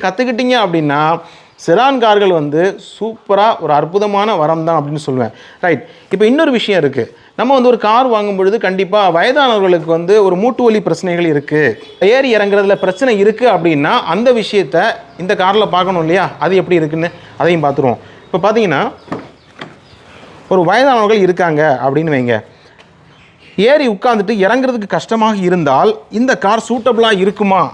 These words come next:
அப்படின்னு கேட்டா கண்டிப்பா கிடையாது. இறங்கும் பொழுது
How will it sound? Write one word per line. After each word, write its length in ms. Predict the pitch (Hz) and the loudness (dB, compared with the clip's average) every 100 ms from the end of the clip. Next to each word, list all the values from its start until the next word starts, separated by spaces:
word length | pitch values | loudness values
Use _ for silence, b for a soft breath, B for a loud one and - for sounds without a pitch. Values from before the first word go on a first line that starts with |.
| 160 | -2
அப்படின்னு 320 | 170 208 202 175 | 2 2 2 0
கேட்டா 300 | 160 135 151 214 - - - - | -2 0 0 0 -4 -20 -10 -4
கண்டிப்பா 420 | 180 220 226 220 226 185 | -2 -2 -2 0 0 0
கிடையாது. 420 | 170 156 127 143 202 220 - b b 143 | 2 2 2 2 2 0 -8 b b -2
இறங்கும் 400 | 170 254 285 262 190 | 0 0 0 -2 0
பொழுது 280 | 156 143 | 0 2